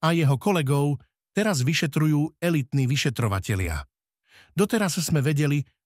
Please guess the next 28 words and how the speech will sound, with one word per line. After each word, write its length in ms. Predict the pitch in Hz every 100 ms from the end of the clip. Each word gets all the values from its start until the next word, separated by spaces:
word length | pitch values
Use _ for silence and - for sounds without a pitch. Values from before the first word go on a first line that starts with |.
| _
že 240 | 120 143
to 80 | 147
bolo 240 | 127 131
nezodpovedné. 1040 | 120 120 113 107 - 104 95 87 98 78 71 _ _ _ _ _ _
Bolo 240 | 180 208 185
to 160 | 165
aj 160 | 139 123
trestné? 560 | 123 131 156 165 202 - _ _ _
Pýta 320 | 143 123 127
sa 160 | 123
Dimeši. 560 | 104 117 113 101 101 82 - _ _ _ _ _
Kliknite 560 | - 185 196 185 151 156
na 160 | 127 104
odber 560 | 151 156 139 151 151 147
V 320 | 107 110 101
štyri 400 | 92 - 180 151
News 640 | 131 160 175 175 170 - - _ _ -
a 80 | 127
získajte 560 | 160 202 - 151 139 139
informácie 880 | 160 151 160 143 139 139 - 143 139
o 160 | -
aktuálnom 800 | - 156 - 160 139 135 139 135
politickom 640 | 120 127 120 117 - 117 113
dianí 480 | 143 147 143 139 135 - _
z 100 | - -
celej 320 | 185 160 131 113
strednej 480 | 135 123 117 110
Európy 640 | 165 170 156 151 143 143